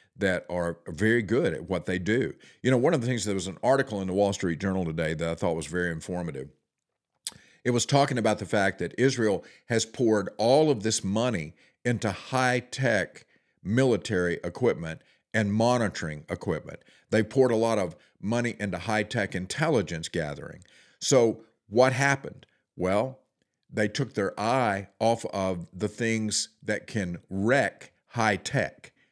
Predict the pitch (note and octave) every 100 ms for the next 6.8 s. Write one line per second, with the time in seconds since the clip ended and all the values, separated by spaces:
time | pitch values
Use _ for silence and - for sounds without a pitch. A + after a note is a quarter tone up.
0 | _ - A#2+ - C3 A#2 - - _ _
1 | _ _ _ - A#2+ - _ - D3 C#3
2 | - - E3 F#3 A#2 F2 - A2+ G#2+ B2
3 | E3 F2 E2 - - _ - G2+ C#3+ D#3+
4 | - C3 A#2+ A2 - F#2+ F#2+ - - C3
5 | C3 F2+ - - _ - A2 - - _
6 | - G2 G2+ F2+ F#2+ F2+ F2 -